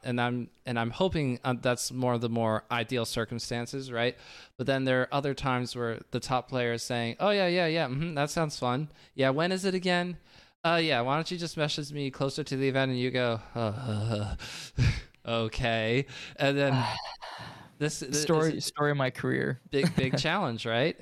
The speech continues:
Speaker 1: Uh, what, what are things that you tell yourself to comfort yourself in the, in those times of going, "Really, I, I could just do so much right now,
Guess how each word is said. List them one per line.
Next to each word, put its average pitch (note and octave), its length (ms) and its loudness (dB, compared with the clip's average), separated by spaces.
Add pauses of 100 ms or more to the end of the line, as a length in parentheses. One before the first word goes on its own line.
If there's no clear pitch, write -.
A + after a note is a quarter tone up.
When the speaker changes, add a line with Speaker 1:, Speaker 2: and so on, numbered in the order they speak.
(120)
Speaker 1:
Uh, B2+ 280 0
what, C3 320 -2
what D3 180 0
are G3 80 2
things E3 280 0
that D3+ 100 -6
you C3 80 -4
tell C3+ 240 0
yourself B2+ 320 0
to B2 80 -8
comfort A#2 480 -4
yourself A2+ 480 -4
in A2+ 100 -4
the, A2+ 180 -6
in B2 120 -4
those C3 240 0
times A#2 420 -2
of A#2 80 -10
going, A2+ 320 -2 (560)
"Really, B2 320 4 (320)
I, B2 260 0
I B2+ 120 -2
could A#2+ 160 -8
just B2+ 180 -6
do B2+ 120 2
so C3 180 -2
much B2 360 -2 (140)
right A#2 200 0
now, A2+ 400 -2